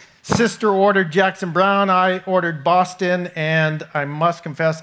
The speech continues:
I think I had an Air Supply in there a-, as well. But then there was that, that form that you had to fill out every month and get it back to him. But somewhere in there was buried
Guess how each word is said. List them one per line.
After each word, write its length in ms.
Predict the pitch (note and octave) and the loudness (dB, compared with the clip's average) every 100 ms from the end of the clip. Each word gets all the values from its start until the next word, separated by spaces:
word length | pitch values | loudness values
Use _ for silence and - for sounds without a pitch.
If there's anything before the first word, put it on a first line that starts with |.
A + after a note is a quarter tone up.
| - | -16
I 60 | |
think 260 | A#2+ F3+ E3+ | -14 -10 -6
I 60 | C3 | -4
had 180 | D#3+ | -4
an 120 | C3+ B2+ | -6 -8
Air 220 | D3 C#3+ | -4 -4
Supply 480 | C3 B2 - A#2+ A#2+ | -6 -16 -10 -10 -8
in 240 | A#2 A#2+ A#2+ | -10 -10 -8
there 340 | A#2+ A#2 A2 - - - - | -6 -6 -8 -16 -20 -20 -8
a-, 220 | E3 D#3+ D#3+ | -4 -4 -4
as 300 | F3+ E3+ D#3+ | -4 -4 -2
well. 400 | E3 E3 D3+ C3 - _ _ _ _ _ _ _ _ _ - - - D#3 - _ _ _ _ - | 0 0 0 -4 -12 _ _ _ _ _ _ _ _ _ -20 -20 -20 -20 -20 _ _ _ _ -2
But 240 | A3 F3+ | -2 0
then 220 | A#3 D4+ | 0 0
there 100 | D4 | 0
was 160 | A#3+ F3 | 0 0
that, 320 | G#3+ G#3 D3+ D#3 E3+ | 0 0 -4 -14 -6
that 240 | F3 F3 - | -4 -4 -8
form 420 | - B3+ G3+ D#3+ | -6 -2 -2 -2
that 220 | D#3 F3 | -4 -4
you 80 | F#3 | -6
had 240 | F#3+ G3 | -4 -6
to 100 | E3+ | -8
fill 380 | D#3+ - A#3+ A3+ | -10 -6 -2 2
out 300 | A3 G3+ D3+ | 2 2 0
every 300 | E3+ E3 F3 | -2 -2 0
month 300 | G3+ A#3 C#3+ - _ _ _ _ _ _ _ - | 0 -2 -8 -18 _ _ _ _ _ _ _ -4
and 140 | F#3+ E3 | -2 0
get 140 | F3 | 0
it 100 | D#3 | 0
back 260 | E3 A#3+ - | -2 -4 -6
to 100 | E3 | -10
him. 180 | C3+ C#3+ | -6 -2
But 220 | F3+ - _ _ | -2 -4 _ _
somewhere 560 | - - D4+ D#4+ A#3 G3+ | -6 0 2 2 2 2
in 120 | F#3+ | 2
there 200 | F#3+ G3 | 2 2
was 160 | F3+ D#3 | 0 -2
buried 640 | C#3+ G3 A#3 F#3+ F3 E3+ | 0 2 2 0 0 -4